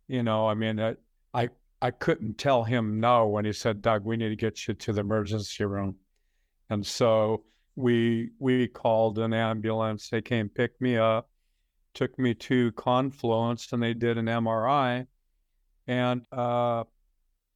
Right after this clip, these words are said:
they said, "Hey, you, you've got a tumor on your spinal cord." So that was a bit of a shock. And then they said, "We," they also said, "Well, we've called University of Washington Medical.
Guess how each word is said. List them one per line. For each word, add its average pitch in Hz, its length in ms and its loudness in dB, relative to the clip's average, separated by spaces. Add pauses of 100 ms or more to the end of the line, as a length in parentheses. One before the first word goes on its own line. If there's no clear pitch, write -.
(360)
they 120 300 0
said, 123 400 2
"Hey, 135 240 2
you, 123 200 0
you've 123 300 -2
got 123 160 2
a 107 80 0
tumor 143 420 -4
on 110 180 -2
your 107 140 -4
spinal 135 440 -2
cord." 95 460 -2 (640)
So 127 260 0
that 131 120 4
was 135 220 0
a 123 60 -2
bit 123 200 0
of 110 120 -2
a 107 60 -2
shock. 113 760 -4 (420)
And 113 160 0
then 120 160 2
they 117 140 2
said, 120 260 0
"We," 110 400 -2
they 123 220 2
also 139 320 2
said, 110 240 -2
"Well, 117 240 0
we've 117 180 -4
called 127 320 0
University 117 540 -4
of 104 80 -2
Washington 107 800 -2 (560)
Medical. 117 720 2